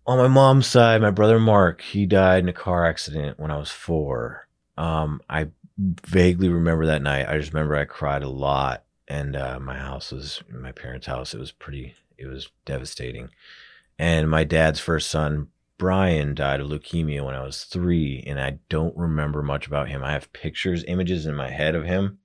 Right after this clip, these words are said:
but I can picture his face. Like, when I close my eyes, I can picture both of them. And, I, and whenever I pray, uh, you know, I, I, I can picture them. And they s-, they're smiling and stuff like that.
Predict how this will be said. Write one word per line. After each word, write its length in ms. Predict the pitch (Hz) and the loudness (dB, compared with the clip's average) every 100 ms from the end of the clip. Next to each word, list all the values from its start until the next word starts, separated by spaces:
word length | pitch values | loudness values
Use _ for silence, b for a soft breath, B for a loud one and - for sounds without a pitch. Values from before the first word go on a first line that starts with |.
| b b b b b b _ _ _ _ _ _ _ - | b b b b b b _ _ _ _ _ _ _ -4
but 440 | 113 95 87 - _ _ _ - | 4 6 4 0 _ _ _ -4
I 100 | 90 | -4
can 160 | 90 | -4
picture 400 | 82 - - 82 | -6 -8 -6 -8
his 140 | 69 - | -8 -6
face. 460 | 92 80 65 - - | -4 -4 -6 -10 -14
Like, 200 | - 73 | -12 -10
when 120 | 71 | -8
I 40 | 73 | -10
close 300 | - 85 - | -6 -8 -6
my 300 | 69 78 76 | -8 -6 -6
eyes, 180 | 62 - | -8 -14
I 60 | |
can 120 | - | -18
picture 280 | 65 80 - | -14 -12 -12
both 240 | 76 73 80 | -10 -10 -8
of 120 | 67 | -10
them. 80 | 62 | -12
And, 80 | |
I, 140 | 64 64 - | -12 -14 -16
and 180 | 69 | -12
whenever 320 | - - 92 98 | -4 -2 2 2
I 120 | 85 | 2
pray, 520 | - 90 90 98 110 - b b b b b - | 0 2 4 2 -2 -12 b b b b b -4
uh, 360 | 85 82 71 - _ _ - | 0 0 -2 -8 _ _ -8
you 100 | 82 | -4
know, 360 | 78 76 - - _ _ _ _ _ _ _ _ _ _ _ _ _ _ _ | -2 -2 -6 -10 _ _ _ _ _ _ _ _ _ _ _ _ _ _ _
I, 360 | 80 82 82 - | -2 0 0 -2
I, 320 | 80 80 73 - _ - | -2 -4 -6 -12 _ -14
I 80 | |
can 120 | 87 76 | -12 -8
picture 340 | - 87 85 | -8 -8 -8
them. 260 | 73 58 52 | -10 -12 -16
And 160 | 53 | -16
they 60 | 65 | -14
s-, 300 | 69 - - | -14 -14 -14
they're 160 | 71 71 | -10 -8
smiling 680 | - - 80 92 95 98 82 | -8 -2 2 2 2 0 -2
and 200 | 62 - _ | -8 -16 _
stuff 360 | - - 85 - | -14 -4 -2 -2
like 180 | 82 | -4
that. 360 | - 85 78 - | 0 0 0 -4